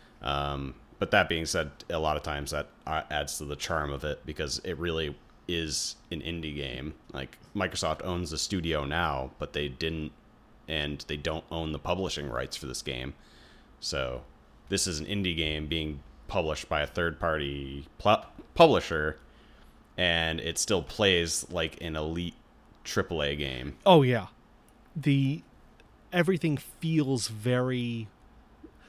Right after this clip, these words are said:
Speaker 2: thought out and well tested and well play tested. Like, the, I didn't get to points where I found weapons that were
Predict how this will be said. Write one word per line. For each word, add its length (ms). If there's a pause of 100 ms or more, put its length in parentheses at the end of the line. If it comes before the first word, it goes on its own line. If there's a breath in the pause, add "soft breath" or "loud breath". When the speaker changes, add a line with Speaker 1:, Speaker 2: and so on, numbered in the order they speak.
(200 soft breath)
Speaker 2:
thought 460
out 360 (260)
and 320
well 220
tested 460
and 220
well 240
play 260
tested. 380
Like, 140
the, 100 (340 loud breath)
I 100
didn't 280
get 280
to 220
points 460
where 200
I 120
found 440
weapons 380
that 180
were 200